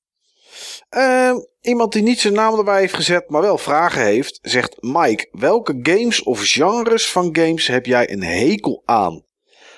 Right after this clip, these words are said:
Beschrijf vervolgens hoe waarschijnlijk de mensen zijn die deze prutgames wel leuk vinden."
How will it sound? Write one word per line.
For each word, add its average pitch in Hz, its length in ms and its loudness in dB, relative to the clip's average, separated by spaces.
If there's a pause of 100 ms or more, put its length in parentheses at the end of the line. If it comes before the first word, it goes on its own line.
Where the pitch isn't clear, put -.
(120)
Beschrijf 202 480 0
vervolgens 190 540 -2
hoe 127 300 0
waarschijnlijk 240 960 0
de 151 60 0
mensen 165 640 0 (300)
zijn 127 540 0 (200)
die 113 220 -4
deze 104 380 0
prutgames 104 800 -2
wel 180 300 2
leuk 107 260 0
vinden." 87 500 -4